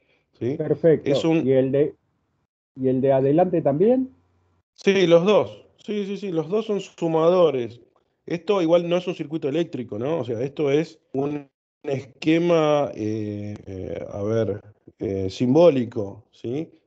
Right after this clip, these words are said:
Speaker 1: O sea, si fuera un circuito, eh, un circuito eléctrico, tendría que tener justamente en cuenta un,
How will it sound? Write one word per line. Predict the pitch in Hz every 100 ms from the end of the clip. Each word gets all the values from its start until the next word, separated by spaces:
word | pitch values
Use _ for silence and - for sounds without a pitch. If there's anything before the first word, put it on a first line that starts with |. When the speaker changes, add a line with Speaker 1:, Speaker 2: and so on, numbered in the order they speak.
| -
Speaker 1:
O | 113
sea, | 151 143 - _ _
si | 113
fuera | 107 156 165
un | 156
circuito, | 151 139 151 151 147 _ 143 139 135 127 120 120 - -
eh, | 95 98 101 - - _ _ -
un | 107
circuito | 110 120 117
eléctrico, | 131 127 127 127 160
tendría | 120 113 117 127 131 131
que | 123
tener | 120 117 120 123 127 143 - -
justamente | - 123 120 123 131 131 135 127 113 110 -
en | 113
cuenta | 107 131 131 135 143
un, | 120 110 110 104 101 - -